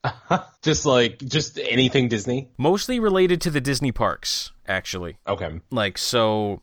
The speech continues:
Speaker 2: things they change about Disney parks, uh, what rides have the best lines, um, you know, D twenty-three, obviously a big thing. Uh, so,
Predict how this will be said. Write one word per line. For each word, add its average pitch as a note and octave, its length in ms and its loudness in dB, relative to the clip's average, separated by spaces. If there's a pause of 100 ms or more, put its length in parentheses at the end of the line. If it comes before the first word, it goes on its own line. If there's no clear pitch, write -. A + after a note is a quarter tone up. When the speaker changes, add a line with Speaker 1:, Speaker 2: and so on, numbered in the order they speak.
(160)
Speaker 2:
things C3 240 0
they A#2+ 120 2
change A#2+ 280 0
about A#2 180 2
Disney A2+ 260 0
parks, G#2+ 640 2 (240)
uh, G2+ 280 2
what G#2+ 200 0
rides A2 360 4
have G#2 100 -8
the G#2+ 80 -2
best G2 260 0
lines, A2 960 4 (140)
um, G2 580 -2
you B2+ 60 -4
know, G2 140 2
D A2 200 -2
twenty-three, G#2+ 540 0
obviously G2+ 480 0
a F#2+ 60 -2
big G2+ 200 -2
thing. G2 680 -2
Uh, F2+ 320 -2
so, F#2+ 460 -2